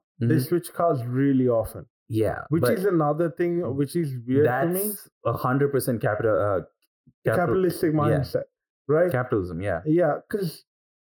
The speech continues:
Speaker 1: I don't want to leave my car. I've told you this, right? I
Speaker 2: Mm-hmm.
Speaker 1: wanna stay with my fucking Mazda six until it
Speaker 2: Mm-hmm.
Speaker 1: dies.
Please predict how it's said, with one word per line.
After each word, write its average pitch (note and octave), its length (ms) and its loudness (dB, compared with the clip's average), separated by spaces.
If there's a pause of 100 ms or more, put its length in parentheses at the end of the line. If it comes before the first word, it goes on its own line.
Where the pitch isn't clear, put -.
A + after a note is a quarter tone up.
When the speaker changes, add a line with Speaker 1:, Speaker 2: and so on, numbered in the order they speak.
(760)
Speaker 1:
I D#3 120 0
don't G#3 280 2
want F3+ 340 0
to E3+ 120 0
leave D3 260 0
my C#3+ 200 0
car. C#3 220 -2
I've F#3+ 220 -2
told A3 220 4
you G3 100 0
this, C3+ 220 0
right? E3 240 2
I C#3+ 80 -2
Speaker 2:
Mm-hmm. D#3 120 0
Speaker 1:
wanna F3 460 2
stay F3 320 0
with E3+ 140 2
my D#3+ 160 0
fucking D#3+ 360 0
Mazda C#3+ 360 0
six D#3 400 -2
until C#3+ 320 2
it - 100 2
Speaker 2:
Mm-hmm. - 240 -8
Speaker 1:
dies. B2+ 540 -2